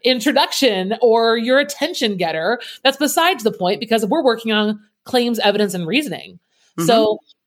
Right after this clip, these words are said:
Speaker 1: there's a lot to be said for, are we assigning or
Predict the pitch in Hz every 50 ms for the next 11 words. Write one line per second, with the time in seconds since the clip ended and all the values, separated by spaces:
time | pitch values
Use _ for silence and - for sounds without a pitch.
0 | _ _ - 226 226 240 233 226 226 233 254 - - 226 202 214 202 - 196 175
1 | 180 175 175 180 170 165 160 - - 190 202 202 202 208 196 190 202 196 170 175
2 | 170 175 165 160 160